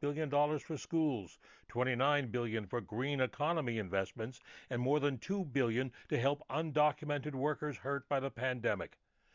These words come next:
The governor and Democrats who negotiated the budget without Republican support say it will jumpstart the state's economy after the devastating losses of the past year.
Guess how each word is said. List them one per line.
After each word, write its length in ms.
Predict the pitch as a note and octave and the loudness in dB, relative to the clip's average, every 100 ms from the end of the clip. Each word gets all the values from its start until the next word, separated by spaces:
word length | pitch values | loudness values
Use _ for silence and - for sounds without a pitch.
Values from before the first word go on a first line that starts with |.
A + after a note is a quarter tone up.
| - - - | -20 -20 -8
The 80 | F#3+ | 0
governor 360 | G#3+ A3 F#3+ F#3+ | 4 4 4 0
and 180 | D#3 | 0
Democrats 600 | D3 F3 E3 E3 E3+ F3+ | 2 2 2 2 0 0
who 100 | - | -2
negotiated 760 | D#3 C3+ D#3 D3 D#3+ C#3+ C3+ A#2 | -2 2 0 0 -2 0 0 -2
the 120 | B2+ | -4
budget 420 | G#2+ C#3+ C3 E3+ - | 0 0 0 -4 -6
without 400 | C#3 C3 C#3 B2+ | -2 2 2 0
Republican 560 | B2+ C3 C#3 A#2+ A2+ G#2 | -4 0 0 0 -6 -6
support 460 | B2 G#2+ A2+ C3 - - - | -8 -2 -2 -2 -8 -20 -8
say 220 | - E3 | -2 0
it 100 | E3 | 0
will 140 | D#3 C#3 | -2 -2
jumpstart 680 | B2+ D#3 F#3 - B2 A2 C#3+ | 0 0 -2 -4 -2 -2 -2
the 80 | C3 | -8
state's 340 | - E3 D#3 - | -4 -4 -4 -6
economy 640 | - F3 F#3 C3 G#2 A#2+ - - - | -6 -2 0 2 0 -2 -8 -10 -2
after 320 | G#2+ - B2+ | -2 0 -2
the 140 | B2 | -2
devastating 640 | G#2 B2 C3 - C#3 C#3 C3+ | 0 0 0 -2 -2 0 0
losses 480 | C#3+ D3+ - B2+ | 0 0 -2 -6
of 80 | C#3 | -6
the 80 | C#3+ | -6
past 420 | B2+ A2 G#2+ - | -2 0 0 -4
year. 380 | G#2 G#2+ F#2+ D2+ | -2 0 0 -2